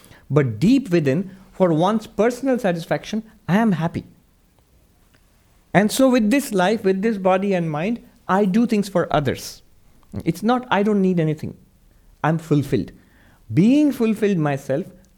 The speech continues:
I give. So I would not want anything. So not wanting anything, not being afraid also.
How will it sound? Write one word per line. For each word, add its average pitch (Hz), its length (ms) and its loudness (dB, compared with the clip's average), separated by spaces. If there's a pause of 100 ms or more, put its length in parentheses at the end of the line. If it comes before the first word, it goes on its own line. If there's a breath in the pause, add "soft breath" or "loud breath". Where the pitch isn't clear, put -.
(140)
I 233 120 4
give. 135 380 0 (1800)
So 180 360 0
I 185 180 2
would 165 300 0
not 196 380 0
want 165 420 -2
anything. 208 340 -2
So 208 260 -2 (220 loud breath)
not 196 340 0
wanting 226 340 0
anything, 139 460 -4 (320 soft breath)
not 156 240 2
being 196 240 2
afraid 226 420 2
also. 180 380 -2